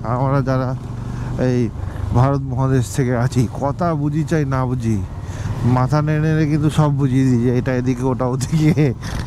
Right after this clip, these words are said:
হ্যাঁ, এটা ভারত মহাদেশের লোকেদের একটা, আহ, ইউনি-, যাকে বলে ইউনিভার্সাল কনভারসেশন, মাথা নেড়ে নেড়ে এদিক ওদিক দেখিয়ে দিই। হ্যাঁ।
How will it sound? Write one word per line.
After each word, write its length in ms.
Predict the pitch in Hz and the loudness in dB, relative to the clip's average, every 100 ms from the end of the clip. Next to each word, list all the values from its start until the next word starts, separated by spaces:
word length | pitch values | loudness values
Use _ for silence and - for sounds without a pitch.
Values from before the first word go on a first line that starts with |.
| - | -2
হ্যাঁ, 360 | 135 135 123 98 - - - - | 0 2 0 -2 -6 -8 -8 -4
এটা 220 | 127 135 | 0 2
ভারত 300 | 135 123 143 | 2 2 2
মহাদেশের 520 | 139 139 135 143 139 143 | 0 -2 0 2 2 2
লোকেদের 420 | 135 135 147 139 | 0 0 0 0
একটা, 260 | 127 143 135 | -2 0 -2
আহ, 1500 | 123 - - - - - 123 127 117 113 107 101 - - | -4 -8 -4 -4 -6 -2 2 4 4 2 0 -2 -8 2
ইউনি-, 340 | 139 147 160 143 | 6 6 6 4
যাকে 180 | 139 143 | 2 2
বলে 240 | 151 143 | 4 4
ইউনিভার্সাল 600 | 139 160 160 165 135 151 | 6 6 6 4 4 2
কনভারসেশন, 640 | 143 135 139 131 117 117 | 4 4 4 4 4 2
মাথা 360 | 117 127 127 147 | 4 4 4 4
নেড়ে 220 | 143 143 | 4 4
নেড়ে 400 | 143 143 143 185 | 6 6 6 6
এদিক 260 | 147 127 127 | 4 2 2
ওদিক 280 | 131 131 | 4 4
দেখিয়ে 340 | 123 127 123 120 | 4 4 4 4
দিই। 160 | 107 107 - - - - - | 4 0 -2 -4 -4 -4 0
হ্যাঁ। 280 | 127 131 | 2 2